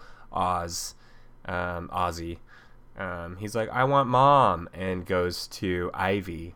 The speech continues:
for a hug instead. And you could see, I don't know if you caught that read on Allie's face, where there's just a tinge of hurt and perhaps even a little jealousy there, um, to kind of fan the flame of an unhappy marriage that we've already seen signs of last episode.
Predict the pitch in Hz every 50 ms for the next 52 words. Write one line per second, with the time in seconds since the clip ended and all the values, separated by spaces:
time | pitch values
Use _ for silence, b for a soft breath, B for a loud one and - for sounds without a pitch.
0 | - - - - - 87 85 85 85 - 95 87 85 82 80 - - 85 82 -
1 | - - 98 95 87 87 82 90 92 90 85 - 95 90 - - - - - 107
2 | 101 98 98 80 98 95 95 95 95 92 - 95 - - 98 90 - - 92 87
3 | 82 85 85 87 92 92 92 90 90 85 80 76 90 90 85 85 85 85 85 -
4 | B B B B B B B B - 92 92 92 90 87 - - - 101 92 87
5 | 87 - - 98 92 87 92 90 90 92 90 - - 85 - - - 117 113 110
6 | 104 92 - - - 117 110 107 104 - - 95 90 85 82 B B B B B
7 | - 104 98 - 110 120 - - 120 110 104 104 98 98 95 92 92 85 78 -
8 | 98 95 95 95 92 - - 90 82 80 87 85 82 82 78 78 - b b b
9 | b b b - 87 85 85 82 82 80 - - - - 101 90 95 - - -
10 | 110 110 110 110 107 104 98 - - 110 104 101 104 104 101 95 92 95 98 95
11 | 101 101 98 95 104 101 98 101 95 92 92 92 92 92 90 87 80 - - 90
12 | 90 87 82 90 87 90 85 87 87 - - - 98 95 92 87 82 - - 92
13 | 92 92 95 95 90 85 82 85 85 85 90 95 - - 87 76 69 - 76 -
14 | 80 73 73 76 -